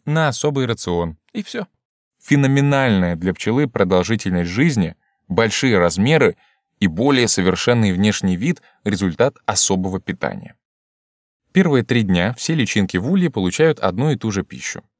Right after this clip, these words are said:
После этого личинок, которые должны стать матками, кормят особо.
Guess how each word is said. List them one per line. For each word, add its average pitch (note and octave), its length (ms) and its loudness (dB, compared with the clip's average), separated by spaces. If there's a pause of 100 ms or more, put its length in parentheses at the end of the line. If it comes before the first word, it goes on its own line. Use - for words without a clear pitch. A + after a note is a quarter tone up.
После G2 340 0
этого A#2+ 240 -2
личинок, F#2 500 -2
которые E2+ 320 0
должны F2 320 0
стать - 280 -2
матками, C#3 460 -2
кормят B2 500 -2
особо. - 480 -4